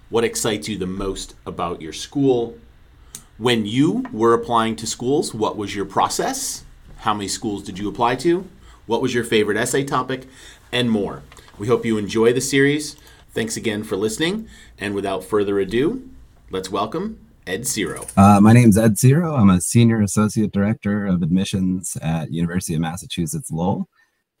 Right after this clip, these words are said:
Speaker 2: um, which is in Lowell, Massachusetts, National Public Research University, about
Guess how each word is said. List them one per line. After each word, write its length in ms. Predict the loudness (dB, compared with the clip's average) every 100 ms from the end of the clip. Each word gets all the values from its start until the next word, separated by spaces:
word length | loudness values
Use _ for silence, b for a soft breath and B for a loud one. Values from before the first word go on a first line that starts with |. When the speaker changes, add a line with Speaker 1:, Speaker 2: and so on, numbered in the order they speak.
| -4
Speaker 2:
um, 160 | -2 -2
which 180 | -6
is 60 | -6
in 180 | -4 0
Lowell, 200 | 4 6
Massachusetts, 840 | 6 2 4 6 6 2 -2 -8 -2
National 560 | 0 0 0 0 0 -4 _ _ _ _
Public 280 | 2 2 4
Research 360 | 4 4 4
University, 580 | 4 4 4 2 2 2
about 300 | 4 2 0